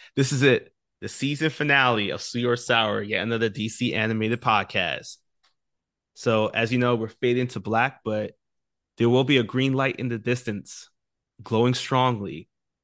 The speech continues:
because we're gonna be covering the first John Stewart feature film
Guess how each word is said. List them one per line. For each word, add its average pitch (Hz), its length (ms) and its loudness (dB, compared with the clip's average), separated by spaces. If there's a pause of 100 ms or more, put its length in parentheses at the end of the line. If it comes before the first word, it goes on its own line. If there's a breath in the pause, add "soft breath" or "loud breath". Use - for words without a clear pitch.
(100)
because 101 460 -4
we're 117 160 0
gonna 143 160 0
be 143 120 -4
covering 107 680 -4 (1600)
the 110 80 0
first 135 520 0 (400)
John 123 400 0
Stewart 131 640 -2 (100)
feature 131 340 -2
film 104 640 -4